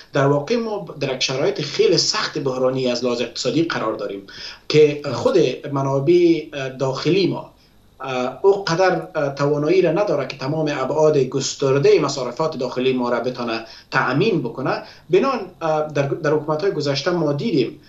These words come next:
می‌فهم که در بحث مبارزه با فساد در این حکومت خیلی شاید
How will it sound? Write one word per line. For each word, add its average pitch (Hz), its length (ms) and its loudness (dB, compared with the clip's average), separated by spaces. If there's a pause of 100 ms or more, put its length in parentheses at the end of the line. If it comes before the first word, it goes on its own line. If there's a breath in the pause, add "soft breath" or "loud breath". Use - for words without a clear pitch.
(100)
می‌فهم 175 360 2
که 139 80 -4
در 147 100 2
بحث 151 280 0
مبارزه 143 440 -2
با 135 120 -2
فساد 143 560 0 (180)
در 135 260 -4
این 175 180 -2
حکومت 143 340 -4
خیلی 147 300 2
شاید 135 240 -2